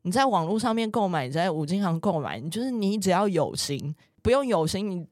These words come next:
走去跟里长说，里长搞不好都会拿给你一条。老鼠药这种环境用的老鼠药太容易取得了，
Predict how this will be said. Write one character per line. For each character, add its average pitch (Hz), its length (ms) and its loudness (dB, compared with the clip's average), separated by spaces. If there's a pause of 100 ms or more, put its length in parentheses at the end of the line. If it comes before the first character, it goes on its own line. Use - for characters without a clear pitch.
(200)
走 165 240 4
去 254 160 0
跟 233 200 2
里 190 120 0
长 170 240 2
说， 170 380 2 (280)
里 170 180 2
长 175 180 0
搞 143 100 0
不 151 60 2
好 170 60 4
都 156 120 0
会 165 140 0
拿 131 180 -4
给 113 140 -6
你 117 80 -10
一 71 140 -12
条。 - 120 -2 (600)
老 240 160 2
鼠 240 180 -4
药 269 100 4 (160)
这 - 120 -6
种 254 120 2
环 185 260 0
境 254 200 -6
用 254 160 -2
的 214 80 2
老 175 160 0
鼠 180 160 -4
药 196 180 -4 (120)
太 240 300 -2
容 110 220 -8
易 143 140 -6
取 135 300 -10
得 - 80 -14
了， - 260 -16